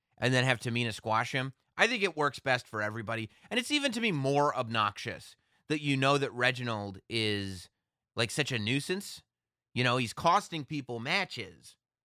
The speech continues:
but he is not able to be effective in the ring himself. I think that it's great. Uh, I'm, I'm a Reginald fan.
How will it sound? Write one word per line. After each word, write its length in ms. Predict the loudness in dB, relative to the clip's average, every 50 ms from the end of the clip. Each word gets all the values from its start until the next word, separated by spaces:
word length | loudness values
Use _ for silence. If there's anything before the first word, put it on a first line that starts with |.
| _ _ _ _ _ _ _ _ _ _ _ _ _ _ _ _ _ _ _ _ _
but 120 | 0 0
he 260 | 0 -2 -2 0 0
is 160 | 0 -2 0
not 240 | 0 2 2 2 2
able 260 | 0 -2 -4 -4 -4 -6
to 80 | -4
be 100 | -4 -4
effective 440 | -6 -4 -2 -4 -4 -2 -2 -2 -2
in 100 | -2 -2
the 100 | -2 0
ring 160 | 0 0 0
himself. 400 | -2 -4 -4 0 2 2 2 2 -2
I 80 | -8 -10
think 140 | -10 -8 -8
that 140 | -8 -10
it's 140 | -10 -12 -14
great. 320 | _ -6 -6 -6 -6 -8 _ _ _ _ _ _ _ _ _ -4
Uh, 260 | -2 0 0 0 2 4
I'm, 220 | 4 4 4 4
I'm 200 | 2 2 2 2
a 40 | 2
Reginald 440 | 0 -2 -2 -2 -4 -4 -4 -4 -6
fan. 340 | -6 -6 -6 -6 -6 -8